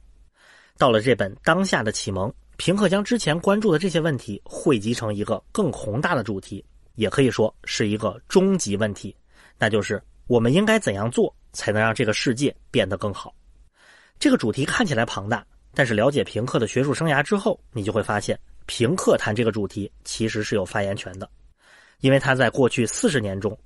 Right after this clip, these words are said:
一直在研究人类的心智和道德如何演变，以及对这个世界产生了怎样的变化。当然啊，平克的答案未必是这个问题的终极答案，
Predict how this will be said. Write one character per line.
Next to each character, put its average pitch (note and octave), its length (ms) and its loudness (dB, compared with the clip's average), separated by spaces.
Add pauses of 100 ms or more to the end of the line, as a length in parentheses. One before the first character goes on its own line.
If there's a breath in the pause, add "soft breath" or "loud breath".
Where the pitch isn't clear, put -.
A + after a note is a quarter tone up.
(160)
一 A3+ 180 4
直 C3+ 120 -2
在 E3 160 2
研 G#2 200 0
究 A#2 260 0
人 A2 200 0
类 D#3+ 120 2
的 A#2 100 0
心 A3+ 340 0
智 D#3 140 0
和 C#3+ 140 0
道 F#3+ 220 2
德 G2+ 180 -4
如 G#2+ 140 0
何 C3+ 100 -2
演 G#2 220 -4
变， G#2 200 -4 (280)
以 A2 100 -6
及 G#2+ 160 -2
对 C3 160 2
这 C3 80 0
个 B2+ 80 -2
世 - 180 -4
界 D3 220 0 (140)
产 F#2 240 -6
生 G#2+ 160 -4
了 G#2 100 -2
怎 F#2+ 200 -8
样 A2+ 140 -2
的 G#2+ 80 0
变 G#2+ 180 -2
化。 G2 160 -10 (800 soft breath)
当 A#2+ 120 4
然 G#2 140 4
啊， F#2 140 -6 (180)
平 C#3 220 2
克 A3 120 2
的 D#3 60 6
答 G2 140 -4
案 C3 200 2 (180)
未 D#3 160 2
必 B2+ 120 0
是 C3 100 -2
这 F#3 120 2
个 D3 80 2
问 D3+ 160 2
题 - 140 -4
的 A2 120 0
终 A#3+ 260 0
极 A2+ 140 -4
答 F#2 120 -6
案， F#2+ 160 -10